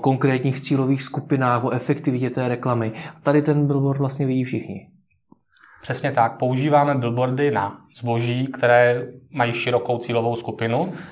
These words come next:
Speaker 2: a které mají vidět masy jednak, ale to zacílení funguje i u billboardů, jo. Můžu si nejenom vybrat, v kterém městě chci mít, chci mít billboardy, ale můžu ho cílit i regionálně tím, že ho například dám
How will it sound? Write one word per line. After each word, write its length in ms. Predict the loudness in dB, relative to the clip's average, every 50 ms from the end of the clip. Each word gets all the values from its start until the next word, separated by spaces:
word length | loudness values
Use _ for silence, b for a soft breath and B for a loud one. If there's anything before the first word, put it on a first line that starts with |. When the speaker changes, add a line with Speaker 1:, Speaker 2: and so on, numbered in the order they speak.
| B B B B
Speaker 2:
a 280 | 2 4 6 6 6 4 2
které 240 | 0 0 2 2 2
mají 200 | 2 2 0 0
vidět 260 | 0 0 0 0 -2
masy 500 | -4 -8 -6 -4 -2 -2 -2 -4 -6 -14 -18 -20 _ _ _ -6 -4
jednak, 520 | -4 -2 2 2 2 2 0 -4 -10 -16 B B B B B B B
ale 160 | 0 2 2
to 120 | 2 0
zacílení 600 | -2 -2 -2 -2 -4 -4 -2 -2 -2 -2 -2 -4
funguje 600 | -6 -4 -2 -2 -2 0 0 0 2 2 2 2 0 -2
i 420 | -2 -2 -2 -2 -4 -6 -6 -8 -12 -12 -8
u 60 | -4
billboardů, 680 | -2 0 0 0 0 0 -2 -2 -2 -4 -6 -6 -8 -12 -16 _ -12 -6
jo. 320 | -2 0 2 2 2 0 -4 -8 B B B B B B B -4
Můžu 200 | -2 0 0 -2
si 160 | -2 -2 0
nejenom 300 | 0 2 2 2 2 2
vybrat, 260 | 2 2 2 2 0
v 60 | -2
kterém 380 | -6 -4 -2 -2 0 0 -2 -2
městě 520 | -2 -2 -2 -4 -6 -8 -6 -6 -6 -6 -6 -12 -20
chci 280 | _ -20 -14 -8 -4 -2
mít, 260 | 0 0 0 -2 -4
chci 280 | -8 -16 -12 -8 -6 -4
mít 200 | -2 -2 -2 -2
billboardy, 600 | -2 -4 -4 -2 -4 -4 -4 -6 -8 -8 -10 -12 -14 -8 -2
ale 320 | 0 2 4 4 4 2 0 B B B B -4
můžu 280 | -2 -2 0 0 -2
ho 100 | -2 -4
cílit 380 | -4 -4 -4 -2 -2 -2 -2 -2
i 60 | -2
regionálně 800 | -2 -2 0 0 -2 0 2 2 2 2 2 0 0 0 0 0
tím, 300 | -2 -2 -2 -2 -2 -2
že 120 | -4 -4
ho 60 | -2
například 580 | -4 -4 -4 -4 -4 -4 -2 0 0 0 2 2
dám 580 | 4 4 6 6 6 4 0 -2 -6 -10 -16